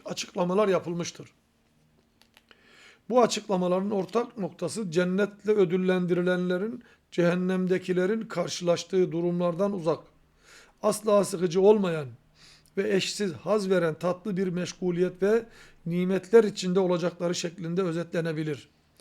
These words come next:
Bu sebeple belirtilen kelimeyi içeren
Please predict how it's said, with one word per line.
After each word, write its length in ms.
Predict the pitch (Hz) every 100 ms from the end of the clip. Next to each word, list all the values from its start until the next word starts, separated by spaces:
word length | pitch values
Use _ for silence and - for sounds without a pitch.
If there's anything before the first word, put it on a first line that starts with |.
| - - - -
Bu 80 | 240
sebeple 460 | 247 214 202 208 185
belirtilen 560 | 185 180 180 190 185
kelimeyi 680 | 180 175 170 175 180 226 240 - _ -
içeren 440 | 185 190 180 180